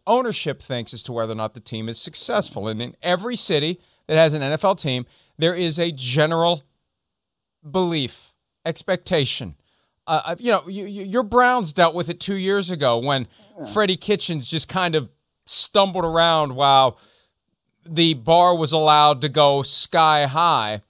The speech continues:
Speaker 1: and it was impossible to meet it. And they had a decent season, all things considered, especially in comparison to other Browns seasons of recent years,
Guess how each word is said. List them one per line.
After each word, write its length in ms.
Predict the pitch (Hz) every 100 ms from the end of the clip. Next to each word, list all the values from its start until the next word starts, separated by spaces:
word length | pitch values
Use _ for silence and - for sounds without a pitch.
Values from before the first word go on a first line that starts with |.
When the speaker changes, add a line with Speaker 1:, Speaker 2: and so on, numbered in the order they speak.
| _
Speaker 1:
and 120 | - 147
it 80 |
was 140 | 151 143
impossible 840 | 151 - - 190 202 - 156 127
to 180 | 117 156
meet 260 | 143 135 135
it. 120 | 175
And 180 | 214 254
they 100 | 285
had 140 | 285
a 40 | 277
decent 440 | 262 254 254 208
season, 560 | - 262 262 190 135 - _ _ _
all 220 | 196 196
things 320 | 190 208 180
considered, 560 | - 190 160 190 143 151
especially 460 | 170 - 208 196 180
in 40 |
comparison 520 | 170 156 180 170 156
to 120 | 143 -
other 220 | 175 165
Browns 460 | 143 165 170 160 139
seasons 420 | 170 156 139 123
of 100 | 139
recent 360 | 156 139 151 117
years, 420 | 240 220 180